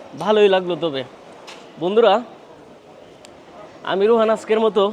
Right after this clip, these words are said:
লোকাল বাজার থেকে বিদায় নিচ্ছি। আপনাদের সাথে দেখা হবে আগামীকাল ব্র্যান্ড নিউ ব্লগ নিয়ে। ততক্ষণ পর্যন্ত সবাইকে বলতেছি,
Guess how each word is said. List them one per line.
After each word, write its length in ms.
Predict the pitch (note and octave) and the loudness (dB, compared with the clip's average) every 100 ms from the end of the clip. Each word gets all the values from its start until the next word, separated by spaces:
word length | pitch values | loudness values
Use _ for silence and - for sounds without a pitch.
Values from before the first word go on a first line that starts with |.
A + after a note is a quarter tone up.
| G#3 E3+ | -8 -10
লোকাল 340 | E3 F3 G#3 | -6 0 0
বাজার 280 | F#3+ F#3+ F#3+ | 2 0 -2
থেকে 200 | E3+ F3 | -2 -2
বিদায় 280 | E3 E3+ E3+ | -2 -2 -2
নিচ্ছি। 300 | E3 D#3+ F3 | -2 -4 -2
আপনাদের 340 | D#3+ E3 E3 | -2 -2 -6
সাথে 240 | D#3+ E3+ F3 | -6 -6 -4
দেখা 240 | D3+ E3 | -4 -4
হবে 160 | E3 D#3 | -4 -2
আগামীকাল 460 | D3 D3 D3 D3 | -4 -4 -6 -8
ব্র্যান্ড 300 | C3+ C#3 D3 | -8 -8 -6
নিউ 120 | D#3 D3 | -6 -6
ব্লগ 300 | C#3+ D#3 E3+ | -4 -4 -4
নিয়ে। 280 | E3+ D3 F#3 - - - - - | -4 -6 -8 -16 -20 -20 -8 -2
ততক্ষণ 380 | F#3 F#3 G3+ | 0 0 -2
পর্যন্ত 420 | F#3+ F#3+ G3+ G3 F#3+ | -2 -2 -2 -2 -4
সবাইকে 520 | - F#3 F#3+ F#3 G3+ | 0 2 2 2 0
বলতেছি, 520 | F3+ F3 F3+ F#3 A3+ | -2 -4 -6 -6 -8